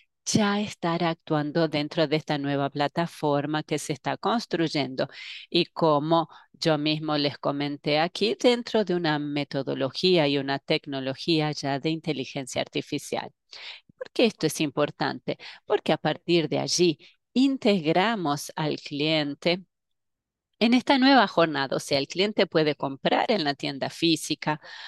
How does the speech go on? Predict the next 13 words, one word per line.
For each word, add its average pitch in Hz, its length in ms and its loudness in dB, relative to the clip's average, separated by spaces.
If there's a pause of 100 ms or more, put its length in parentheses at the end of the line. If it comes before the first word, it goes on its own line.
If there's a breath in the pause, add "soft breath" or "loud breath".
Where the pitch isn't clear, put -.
(240 loud breath)
puede 240 380 8
comprar 147 1080 2 (180)
en 196 160 0
nuestro 165 340 0
nuevo 147 400 2
sitio - 420 0
web 165 320 4 (320 loud breath)
y 269 200 2
puede 185 520 6
comprar 160 640 0
en 175 220 0
nuestra 143 580 0
app, - 180 0